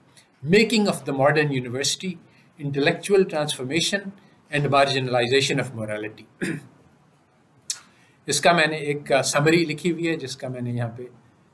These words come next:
एक, अ, वो बनाया हुआ है, एक, अ, लिंक है। तो उसने किताब में बहुत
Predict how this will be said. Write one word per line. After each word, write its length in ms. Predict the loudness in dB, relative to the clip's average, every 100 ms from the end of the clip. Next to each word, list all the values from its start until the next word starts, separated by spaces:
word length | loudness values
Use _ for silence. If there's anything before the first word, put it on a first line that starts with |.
| _ -10
एक, 180 | -6 -2
अ, 300 | -2 -2 -8 -18 -8
वो 120 | -4
बनाया 360 | -2 -2 -2 -2
हुआ 140 | -2
है, 140 | -4 -8 -14
एक, 220 | -12 -10
अ, 240 | -10 -12 -14 -20 -20 _ _ _ _
लिंक 260 | 0 0 0
है। 180 | -4 -6 -10 _ _ _ _ _ _ _ _ _ _ _ _ _ _ _ _ _ _
तो 420 | 4 6 6 2 -6 -20 -20 _ _ _ _ _ _ _ _
उसने 360 | -6 -2 0 0
किताब 480 | 0 0 2 2 -2
में 140 | -6
बहुत 320 | -4 -6 -6